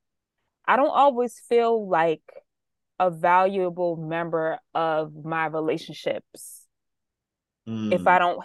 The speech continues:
Speaker 1: have a certain labor attached to it.
Speaker 2: Mm.
Speaker 1: And it's fucking weird. It's toxic. It's crazy. It's stupid. It's strange. Like, and then my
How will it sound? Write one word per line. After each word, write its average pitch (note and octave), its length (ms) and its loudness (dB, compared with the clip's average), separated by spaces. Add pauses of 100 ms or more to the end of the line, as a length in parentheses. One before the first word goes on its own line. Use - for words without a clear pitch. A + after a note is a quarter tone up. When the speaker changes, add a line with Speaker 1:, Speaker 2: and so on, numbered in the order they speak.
Speaker 1:
have E3+ 260 2
a D#3+ 80 -2
certain D#3+ 480 0
labor D#3+ 280 2
attached - 540 -8
to C2 200 -10
it. D#2 180 -6 (200)
Speaker 2:
Mm. F2 720 -10 (240)
Speaker 1:
And E3+ 160 -2
it's - 640 -6
fucking G#3+ 500 -6
weird. D3+ 420 -6
It's - 180 -6
toxic. B3 720 -2 (200)
It's - 220 -4
crazy. A3+ 680 2
It's F3+ 160 0
stupid. B3+ 720 4
It's F3+ 200 0
strange. G#3 760 0
Like, D#3 380 4 (920)
and A3+ 220 4
then A3 260 2 (180)
my G3+ 200 0